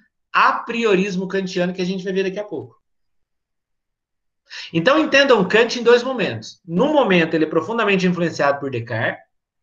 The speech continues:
fase pré-crítica. Depois, ele recebe uma influência muito forte de David Hume. E aí começa o criticismo kantiano.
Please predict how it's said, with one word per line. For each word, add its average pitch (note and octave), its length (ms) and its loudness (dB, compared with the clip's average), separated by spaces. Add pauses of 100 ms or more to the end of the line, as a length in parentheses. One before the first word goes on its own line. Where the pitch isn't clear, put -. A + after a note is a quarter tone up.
(1400)
fase C#3 260 0
pré-crítica. F3+ 640 0 (800)
Depois, A3+ 300 4
ele B3+ 360 0 (160)
recebe G3+ 460 2
uma G#3+ 60 0
influência G#3 320 -2
muito A#3+ 180 -8
forte G#3+ 320 2
de G3+ 100 -8
David G#3+ 480 0
Hume. D#3+ 360 -6 (680)
E D#3 120 2
aí D#3 100 4
começa F3+ 640 0
o D#3+ 80 -10
criticismo F3+ 480 -4
kantiano. F3 500 -6